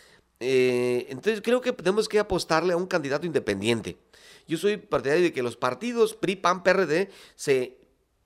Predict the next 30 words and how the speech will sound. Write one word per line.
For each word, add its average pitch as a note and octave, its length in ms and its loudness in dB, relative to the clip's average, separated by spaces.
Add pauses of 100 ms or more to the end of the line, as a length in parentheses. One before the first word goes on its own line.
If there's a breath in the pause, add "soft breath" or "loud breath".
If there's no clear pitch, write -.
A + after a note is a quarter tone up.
(500 loud breath)
se E3 120 2
enajenaron C#3 580 0
tanto, C#3+ 320 -2
se C#3+ 280 -2 (440 loud breath)
hicieron F#3 400 2
un F#3 120 -4
verdadero D#3 420 2
cártel, C#3 500 -2
que - 100 -12
tienen D3+ 260 -4
gente A#3 320 -6
dentro E3+ 240 -4
del C3+ 160 -4
poder B2 300 -4
todavía. C3+ 500 -4 (340 loud breath)
Cito, E3+ 300 -6
por C3 100 -4
ejemplo, D#3+ 380 0
el A#2 100 -6
caso D#3+ 280 -4
de C3 100 -6
Salvador, B2 480 -2 (360 loud breath)
mm, A#2 720 -10 (720)
el A#2+ 260 -6
diputado D3 560 2
de A2 360 -4
la A2 140 -6
región, C3 320 -4
Salvador B2 300 0
Ortiz, E3+ 460 -4